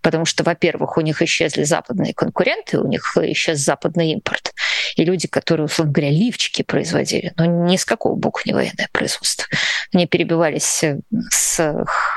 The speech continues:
хлебным, с хлеба на воду, а вдруг они имеют гигантскую прибыль, и их работники имеют гигантскую прибыль. А, плюс строительство в, на оккупированных территориях, плюс, э, строительство на Дальнем Востоке, вот та самая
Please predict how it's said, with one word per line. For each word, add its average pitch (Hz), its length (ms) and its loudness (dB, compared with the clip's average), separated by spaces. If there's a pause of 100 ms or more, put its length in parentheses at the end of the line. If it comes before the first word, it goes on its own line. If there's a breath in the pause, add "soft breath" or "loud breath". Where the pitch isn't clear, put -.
хлебным, 165 680 0 (120)
с - 180 -2
хлеба 160 300 0
на 165 120 2
воду, 247 380 0
а - 140 0
вдруг - 300 0
они 196 200 0
имеют 202 180 0
гигантскую 196 540 0
прибыль, 277 400 -2 (320 loud breath)
и 208 140 4
их - 160 0
работники 160 540 0
имеют 151 260 0
гигантскую - 580 0
прибыль. - 420 -2 (400 loud breath)
А, - 220 2
плюс 202 260 2
строительство - 880 2
в, 160 220 2
на 160 140 2
оккупированных 156 540 0
территориях, 311 680 0
плюс, - 440 0
э, - 180 0
строительство 165 960 0
на 165 160 2
Дальнем 160 320 -2
Востоке, - 540 0
вот 240 220 0
та 160 120 0
самая 165 500 0